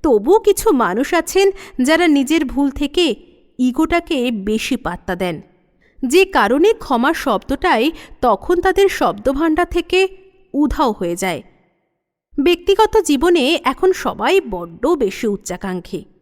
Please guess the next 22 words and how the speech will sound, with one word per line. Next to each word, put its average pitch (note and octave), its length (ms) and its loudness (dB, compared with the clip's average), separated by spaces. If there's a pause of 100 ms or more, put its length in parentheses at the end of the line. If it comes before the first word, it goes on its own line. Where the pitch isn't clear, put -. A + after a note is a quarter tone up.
(240)
সেই C#4 220 -2
সঙ্গে D4+ 320 -2
কমছে D4+ 420 -2
ধৈর্য। F3+ 540 -6 (800)
সবাই G4 340 4
ভাবেন, E4+ 480 2 (340)
"আমি C#4+ 320 4
সেরা, F3+ 360 -8 (460)
কোনো G#4+ 240 4
ভুল G4+ 200 6
আমি A4 160 4
করতেই A4 420 4
পারি F#3 240 -2
না।" E3+ 280 -10 (540)
আর C4 120 -2 (100)
এখান D#4+ 400 -2
থেকেই D#4 500 0
সরি G#3+ 380 0
বলতে G3 360 -2
ভুলে F3+ 260 -6
যান F3 220 -6
তারা। F3+ 280 -14